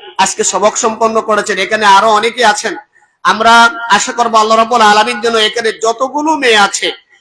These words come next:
সবগুলো মেয়েকে যেন আল্লাহ তাআলা কোরআনের হাফেজা হিসেবে কবুল করেন, বলি আমিন।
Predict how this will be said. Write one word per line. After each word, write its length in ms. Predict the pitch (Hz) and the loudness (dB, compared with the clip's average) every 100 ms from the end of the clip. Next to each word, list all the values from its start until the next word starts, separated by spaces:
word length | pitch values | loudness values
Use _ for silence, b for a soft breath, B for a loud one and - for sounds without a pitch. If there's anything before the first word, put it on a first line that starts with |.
| - | -10
সবগুলো 480 | 202 190 226 285 247 | -4 -4 -2 -2 0
মেয়েকে 400 | 214 247 247 226 | 2 0 0 -2
যেন 160 | 220 | 0
আল্লাহ 260 | 202 208 220 | 0 2 2
তাআলা 300 | 220 214 202 | 4 4 2
কোরআনের 380 | 208 208 208 185 | 2 0 2 0
হাফেজা 380 | 202 202 214 | -2 -2 0
হিসেবে 260 | 214 202 190 196 | -2 -4 -10 -8
কবুল 200 | 196 214 | -8 -8
করেন, 220 | 208 196 | -8 -6
বলি 180 | 190 185 | -2 0
আমিন। 340 | 180 190 147 | 0 0 -6